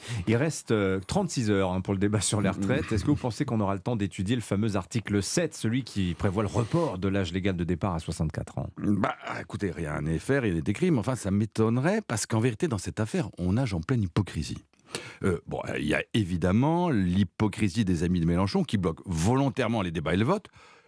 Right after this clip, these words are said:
Speaker 2: uniquement pour pouvoir crier demain à la tyrannie, au rapt démocratique, et attiser ainsi, espère-t-il,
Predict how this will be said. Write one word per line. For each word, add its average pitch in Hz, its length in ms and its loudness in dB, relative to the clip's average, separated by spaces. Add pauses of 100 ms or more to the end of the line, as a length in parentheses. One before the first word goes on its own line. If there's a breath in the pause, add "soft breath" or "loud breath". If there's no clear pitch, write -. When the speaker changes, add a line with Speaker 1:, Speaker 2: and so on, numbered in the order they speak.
(220 loud breath)
Speaker 2:
uniquement 233 680 4
pour 160 160 0
pouvoir 131 260 0
crier 120 220 -2
demain 139 200 -2
à 117 60 -2
la 78 120 -8
tyrannie, 185 680 -2
au 117 140 0
rapt - 360 -4
démocratique, 151 840 -2 (140)
et 90 120 2
attiser 92 540 2
ainsi, 131 420 -2 (360)
espère-t-il, - 600 -2